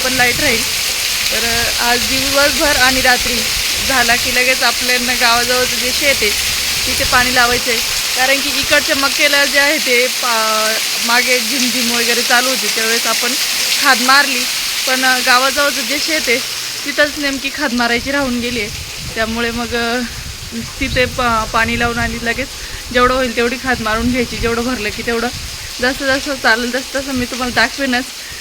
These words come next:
तर चला, आजच्या व्हिडिओमध्ये दिवसभर काय होतं बघा. तर हे बघा,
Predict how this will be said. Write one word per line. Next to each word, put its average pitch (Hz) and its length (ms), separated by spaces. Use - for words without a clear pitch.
तर 226 100
चला, 277 300
आजच्या 262 440
व्हिडिओमध्ये 240 540
दिवसभर 233 440
काय 220 200
होतं 226 300
बघा. 247 240
तर 233 140
हे 262 140
बघा, 262 240